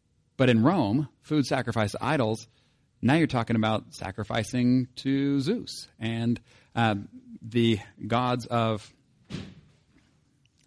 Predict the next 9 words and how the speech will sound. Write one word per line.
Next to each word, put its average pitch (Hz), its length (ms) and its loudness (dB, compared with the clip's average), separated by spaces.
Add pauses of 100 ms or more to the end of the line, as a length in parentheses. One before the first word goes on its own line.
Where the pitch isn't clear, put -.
(260)
know, 131 40 8
the 117 100 2
gods 127 260 0
of, 117 180 -2 (500)
of 110 220 0
Rome. 101 460 4 (4000)
And 135 120 10
in 131 100 10
fact, 156 480 2